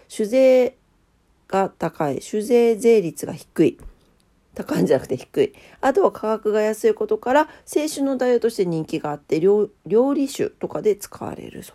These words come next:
うです。うーん。はい。はい、それぐらいかな。うん。はい、では今日のことわざに行きたいと思います。今日のことわざです。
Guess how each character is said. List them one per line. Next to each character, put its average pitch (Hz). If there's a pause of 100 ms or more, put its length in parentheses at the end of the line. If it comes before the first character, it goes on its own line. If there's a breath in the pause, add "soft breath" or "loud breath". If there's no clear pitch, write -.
う -
で -
す。 - (260)
う 147
ー 147
ん。 165 (1300 soft breath)
は 160
い。 147 (3000 soft breath)
は 202
い、 208
そ -
れ 160
ぐ 180
ら 202
い 220
か 226
な。 277 (140)
う 262
ん。 240 (480 soft breath)
は 320
い、 320
で 262
は 208
今 214
日 196
の 175
こ 175
と 180
わ 185
ざ 190
に 185
行 180
き -
た 190
い 190
と 175
思 175
い 170
ま 165
す。 151
今 180
日 175
の 160
こ -
と -
わ 190
ざ -
で 311
す。 -